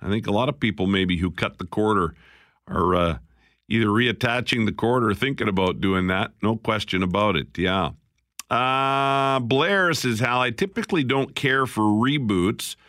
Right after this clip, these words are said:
because they seem to always mess it up for me, but I would love to see them bring back a couple of canceled shows,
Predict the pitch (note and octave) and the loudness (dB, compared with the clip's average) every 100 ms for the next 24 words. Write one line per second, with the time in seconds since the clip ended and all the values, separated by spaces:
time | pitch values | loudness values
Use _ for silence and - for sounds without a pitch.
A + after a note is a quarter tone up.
0 | - _ _ - - A#2 G#2+ A2+ G#2 D#3+ | -20 _ _ -8 -2 0 2 0 0 0
1 | F3+ B2+ C3 C3+ G#2+ F#2+ A#2 B2+ - G#2+ | 0 2 2 2 2 0 0 0 0 0
2 | A2+ - F#2+ D#2+ D#2 F#2 G2+ A2 G#2+ A#2+ | 0 -2 -2 0 0 0 2 0 0 2
3 | F#3 A3+ - - D3+ C#3+ A2 G#2 A2 G#2 | 0 0 -4 -4 -2 0 2 2 0 0
4 | B2 D#3 B2+ G#2+ A2 A2 G2+ A2+ A2 A2 | 0 2 0 -2 -2 -4 -4 -2 -2 0
5 | B2 B2 - G#2 G#2+ A2 G#2 - - C#3 | -2 0 0 2 2 0 -4 -10 -6 -2
6 | B2+ B2 B2 B2 A#2+ - - - E3 D#3 | 0 -2 0 0 -2 -4 -2 0 2 2
7 | A2 C2 - - | 2 0 -6 -12